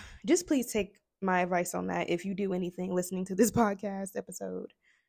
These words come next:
Ooh, something else I forgot to mention before I jump into the next, um, topic is how, like, women specifically have made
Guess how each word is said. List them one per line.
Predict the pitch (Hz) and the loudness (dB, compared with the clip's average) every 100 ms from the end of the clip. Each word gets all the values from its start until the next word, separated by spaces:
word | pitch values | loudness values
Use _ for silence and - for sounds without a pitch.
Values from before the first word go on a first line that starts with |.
| _ _ _ _ 240 | _ _ _ _ 0
Ooh, | 247 233 208 190 196 | 2 2 0 -2 -4
something | - 233 320 381 - | -2 -2 2 0 2
else | 254 - | 0 0
I | |
forgot | 226 226 214 214 | 0 0 0 0
to | 214 | -2
mention | 196 196 233 226 | -2 -2 -2 -2
before | 220 208 196 | -2 0 2
I | 190 | 2
jump | 214 208 | 0 -2
into | 196 208 | -4 -4
the | 196 | -2
next, | 196 190 190 - - _ _ - | -2 -2 -4 -8 -8 _ _ -6
um, | 196 170 190 | -4 -4 -4
topic | 208 214 - 135 135 _ _ - - _ _ _ _ | -2 -2 -2 -4 -4 _ _ -20 -20 _ _ _ _
is | 240 233 - | 6 8 6
how, | - 226 214 202 196 196 196 - _ _ _ _ _ _ _ _ _ _ _ - | -2 0 0 2 2 2 -2 -8 _ _ _ _ _ _ _ _ _ _ _ -6
like, | 202 196 | -4 -2
women | 190 190 220 277 320 | 0 4 4 4 0
specifically | 330 254 - 226 240 220 220 220 | 0 0 2 2 0 -2 -2 -2
have | 220 208 190 | 0 0 0
made | 196 196 202 202 202 196 | -2 -2 -2 -2 -2 -6